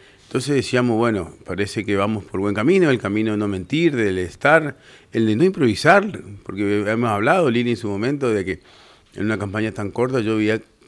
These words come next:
muchos candidatos que mentían en la desesperación de conseguir votos y el vecino, el vecino no quiere eso, el vecino quiere también hablar de lo cotidiano.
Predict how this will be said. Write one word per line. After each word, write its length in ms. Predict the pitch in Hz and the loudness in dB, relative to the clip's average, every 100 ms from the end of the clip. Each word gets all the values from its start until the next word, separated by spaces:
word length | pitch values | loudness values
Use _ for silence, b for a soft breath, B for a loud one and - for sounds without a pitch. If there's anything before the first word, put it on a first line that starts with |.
| - | -12
muchos 320 | 95 104 110 | -10 -8 -8
candidatos 440 | 113 98 110 107 | -6 -2 -2 -2
que 100 | 107 | -6
mentían 640 | 98 90 - 185 220 185 | -6 -8 -4 -2 0 2
en 100 | 139 | 2
la 60 | 117 | 2
desesperación 640 | 101 104 - 92 - 127 131 | -2 -6 -8 -8 -6 -2 0
de 120 | 120 | -2
conseguir 360 | 104 95 117 | -4 -2 -2
votos 420 | 107 135 226 190 117 | 0 -2 -4 -2 -2
y 120 | 104 | -2
el 60 | |
vecino, 520 | 98 92 135 226 190 - B B B B B _ | -4 -6 -8 -6 -8 -12 B B B B B _
el 80 | - | -12
vecino 240 | 90 214 | -4 -2
no 140 | 277 - | -2 -2
quiere 340 | 165 208 117 | -4 0 0
eso, 260 | 95 90 76 - | -2 -8 -16 -14
el 80 | 90 | -12
vecino 260 | 104 226 | -8 -6
quiere 240 | 135 143 143 | -2 -2 0
también 300 | 104 107 123 | -2 0 0
hablar 280 | 104 113 | 2 2
de 80 | 123 | 2
lo 120 | 113 | 0
cotidiano. 760 | 101 95 95 104 160 208 127 | -2 -6 -4 0 2 2 0